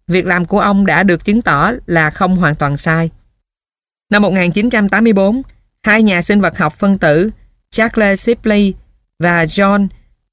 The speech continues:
Alquist tại trường đại học tổng hợp Yale đã công bố kết quả nghiên cứu nhiều năm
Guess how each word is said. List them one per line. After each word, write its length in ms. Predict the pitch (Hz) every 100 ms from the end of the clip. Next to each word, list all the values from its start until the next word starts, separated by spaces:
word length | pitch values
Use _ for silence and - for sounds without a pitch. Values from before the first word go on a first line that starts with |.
| _
Alquist 560 | 196 208 202 247 - - _ _ _ _ _
tại 240 | - 160 165
trường 200 | 185 165
đại 100 | 175
học 200 | 156 -
tổng 180 | 156
hợp 220 | 208 170 - 170
Yale 280 | 180 175 170 160 - _ _ _ -
đã 260 | 156 147
công 280 | 196 214 214
bố 140 | 202 220
kết 160 | 262
quả 160 | 226 170
nghiên 260 | 202 208 202
cứu 200 | 208 233
nhiều 240 | 226 175
năm 240 | 175 185